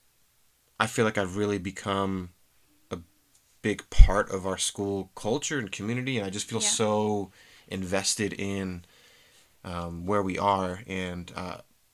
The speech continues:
Speaker 1: it's, it's such an amazing feeling to have that, where you feel like you're part of something bigger than yourself and something special. And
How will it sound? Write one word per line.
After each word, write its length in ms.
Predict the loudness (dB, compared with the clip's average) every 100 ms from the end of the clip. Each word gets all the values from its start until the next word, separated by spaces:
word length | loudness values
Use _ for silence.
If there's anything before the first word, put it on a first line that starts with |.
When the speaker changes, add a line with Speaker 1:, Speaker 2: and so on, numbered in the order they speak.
| _ _ _
Speaker 1:
it's, 260 | -8 -8 -8
it's 100 | -6
such 240 | -2 0 0
an 100 | -4
amazing 380 | -4 -2 -4 -6
feeling 340 | -6 -6 -6 -10
to 100 | -8
have 500 | -6 -6 -8 -16 -12
that, 180 | -10 -8
where 100 | -8
you 120 | -8
feel 240 | -8 -4
like 160 | -4 -4
you're 100 | -8
part 400 | -8 -4 -2 -2
of 100 | -4
something 520 | -6 -6 -6 -8 -6
bigger 280 | -6 -8 -8
than 200 | -10 -10
yourself 480 | -8 -6 -4 -6 -10
and 100 | -12
something 280 | -10 -12 -14
special. 480 | -10 -8 -6 -8 -10
And 180 | -12